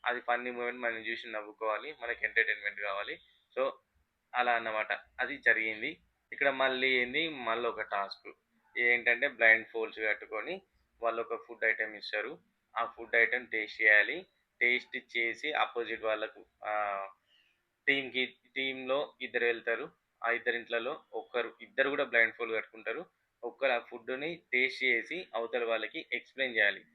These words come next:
రంగు చెప్పొద్దు and రుచి చెప్పొద్దు, just, ఆ, కలర్ ఏం చెప్పొద్దు అన్నట్టు. Just అది తిని దాని గురించి ఎక్స్‌ప్లెయిన్ చేయాలి, అవతల వాళ్ళు గెస్ చేయాలి. So ఇది టాస్క్. మళ్ళీ గౌరవ్ టీమ్, నిఖిల్ టీమ్, టీమ్ నుంచి ఒక్కొక్కరుగా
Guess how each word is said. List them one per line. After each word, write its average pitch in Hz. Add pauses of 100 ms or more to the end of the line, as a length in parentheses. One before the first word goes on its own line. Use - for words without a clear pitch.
(440)
రంగు 123
చెప్పొద్దు 127 (460)
and 120 (420)
రుచి 120
చెప్పొద్దు, 113 (500)
just, 131 (480)
ఆ, 120 (460)
కలర్ 135
ఏం 127
చెప్పొద్దు 107
అన్నట్టు. - (140)
Just 127
అది 139 (240)
తిని 156 (160)
దాని 127
గురించి 123
ఎక్స్‌ప్లెయిన్ 120
చేయాలి, 113 (100)
అవతల 120
వాళ్ళు 127 (120)
గెస్ 127
చేయాలి. 101 (320)
So - (140)
ఇది 135 (120)
టాస్క్. 110 (420)
మళ్ళీ 131 (360)
గౌరవ్ 127
టీమ్, 143 (180)
నిఖిల్ 117
టీమ్, 101 (440)
టీమ్ 131
నుంచి 127
ఒక్కొక్కరుగా 117